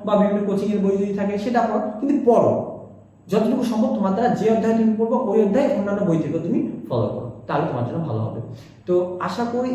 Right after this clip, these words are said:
এই ভিডিওটা তুমি যদি ফলো করো, আহ, হাজী দানেশের ক্যাম্পাসে তোমার পদচারণা হবে, হবে, তোমার স্বপ্ন পূরণ হবে।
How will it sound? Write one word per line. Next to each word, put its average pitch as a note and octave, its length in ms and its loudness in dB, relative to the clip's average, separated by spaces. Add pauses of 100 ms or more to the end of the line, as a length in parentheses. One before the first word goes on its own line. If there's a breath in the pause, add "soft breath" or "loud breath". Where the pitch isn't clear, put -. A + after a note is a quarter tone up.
(120)
এই F#3+ 120 4
ভিডিওটা A3+ 460 0
তুমি A3 280 2
যদি A3 120 -2
ফলো F3 260 4
করো, - 260 2 (640 loud breath)
আহ, C#3 400 6 (1040)
হাজী - 340 2
দানেশের B3+ 340 4
ক্যাম্পাসে F#3+ 520 0 (240)
তোমার F3+ 500 4 (520)
পদচারণা F3 640 0
হবে, B2 340 0
হবে, A2 360 -2 (300)
তোমার E3 140 -2
স্বপ্ন E3 360 -2
পূরণ C3+ 260 0
হবে। G#2+ 180 0